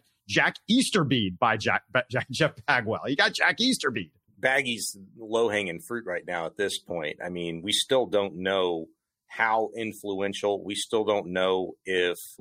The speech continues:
Speaker 2: that was solely his call, and I'll almost, I'll but guarantee it wasn't. I mean, we know how active Jim Crane was, uh, with this ball club in the offseason. So it was just as much his decision. I mean, he's the one flipping the bill for it. He's got to agree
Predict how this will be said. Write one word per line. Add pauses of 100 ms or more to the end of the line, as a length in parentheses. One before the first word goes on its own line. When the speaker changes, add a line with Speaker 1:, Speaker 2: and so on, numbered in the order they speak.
Speaker 2:
that
was
solely
his
call,
and
I'll (140)
almost, (520)
I'll
but
guarantee
it
wasn't.
I
mean,
we
know
how
active
Jim
Crane
was, (420)
uh,
with
this
ball
club
in
the
offseason.
So
it
was
just
as
much
his
decision.
I
mean,
he's
the
one
flipping
the
bill (100)
for
it.
He's
got
to
agree